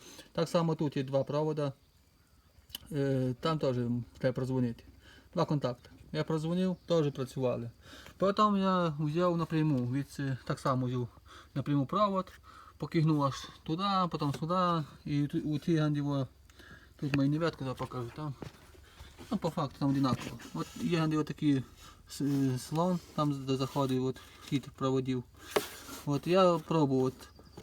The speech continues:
туди от торкав, бо газі зелений це є дальній, а той якийсь сіруватий коричневий, це є ближній. Втикав сюди, працювало, втикав туди, працювало, так само і з того боку.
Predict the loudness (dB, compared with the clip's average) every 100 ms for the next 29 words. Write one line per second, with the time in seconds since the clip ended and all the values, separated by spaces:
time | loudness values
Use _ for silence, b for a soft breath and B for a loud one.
0 | -8 0 4 4 4 0 2 2 2 0
1 | -6 -2 0 2 0 2 4 4 2 2
2 | 2 2 2 2 2 2 0 -4 -6 -6
3 | -2 0 0 0 0 0 -4 -10 B B
4 | B B -2 -2 -2 -12 -16 -12 -4 0
5 | 2 0 -2 -2 -2 -2 -2 -2 -2 -2
6 | -4 -2 0 2 0 0 -4 -6 -14 B
7 | B B B B 2 8 8 8 8 8
8 | 8 4 2 6 6 6 4 0 0 0
9 | 2 4 4 4 2 2 2 2 0 4
10 | 4 4 4 4 4 0 -6 -8